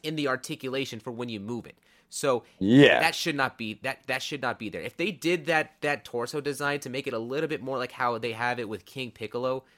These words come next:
Speaker 1: then that issue with what, uh, what the co-, with the, with the butterfly joint would not be a problem at all.
Speaker 2: Yeah. Like, I
Speaker 1: It'd
Speaker 2: like
Speaker 1: be
Speaker 2: the way it looks on Vegeta,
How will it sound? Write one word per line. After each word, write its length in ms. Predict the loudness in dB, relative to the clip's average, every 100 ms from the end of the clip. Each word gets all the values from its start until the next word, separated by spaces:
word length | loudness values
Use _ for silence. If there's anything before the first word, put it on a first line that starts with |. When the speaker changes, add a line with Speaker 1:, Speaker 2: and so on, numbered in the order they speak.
| _ _ _
Speaker 1:
then 300 | -4 -2 -2 -8 -8
that 240 | 0 0 0
issue 380 | -6 -2 -2 -2
with 180 | -4
what, 220 | -2 -2 0
uh, 120 | -2 -2
what 320 | 0 0 0
the 80 | -4
co-, 300 | -8 -2 -2
with 180 | -2 -6
the, 80 | -6
with 220 | -4 -6
the 80 | -6
butterfly 480 | -4 -4 -4 -4 -4
joint 320 | -4 -8 -8 _ _ _
would 360 | -16 -4 -2 0
not 240 | -2 -2
be 120 | -4 -6
a 40 |
problem 540 | -4 0 0 0 -10 -18 _ _ -2
at 160 | 0
all. 280 | 0 -6 -4
Speaker 2:
Yeah. 400 | 8 10 10 6 -4 -20 _ 4
Like, 160 | 8 12
I 120 | 12
Speaker 1:
It'd 100 | 12
Speaker 2:
like 160 | 12 12
Speaker 1:
be 40 |
Speaker 2:
the 80 | 12
way 140 | 12
it 60 | 12
looks 260 | 8 8
on 160 | 6 6
Vegeta, 640 | 4 0 4 6 6 4